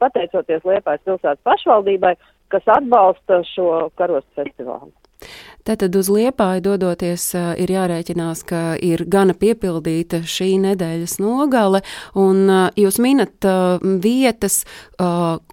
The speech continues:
Speaker 2: un nosaukumus, ko iespējams liepājnieki zina, varbūt daļa Latvijas iedzīvotāji arī zina, piemēram, Redans, daudzi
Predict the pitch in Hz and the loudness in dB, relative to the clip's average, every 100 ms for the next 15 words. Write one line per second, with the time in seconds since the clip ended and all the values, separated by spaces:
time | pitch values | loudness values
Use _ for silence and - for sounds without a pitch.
0 | - 190 208 277 233 - 190 180 202 190 | -2 2 6 6 6 4 2 2 2 2
1 | 185 - - 202 190 190 214 208 190 175 | 0 -4 -6 0 2 4 2 0 -2 -2
2 | 175 196 196 208 175 165 165 165 175 170 | -2 -2 -2 -2 -2 -2 -2 -4 -6 -2
3 | 233 254 180 190 175 170 170 196 170 156 | 2 2 2 -2 -2 -2 0 0 -2 -6
4 | 190 175 165 190 175 170 160 165 160 160 | -6 -6 -4 -4 -4 -6 -6 -6 -6 -2
5 | 214 254 185 165 196 175 175 170 156 156 | -2 0 -2 0 0 0 -2 -2 -2 -2
6 | 160 180 220 175 156 156 160 165 175 170 | -2 0 0 -2 -4 -4 -4 -4 -4 -6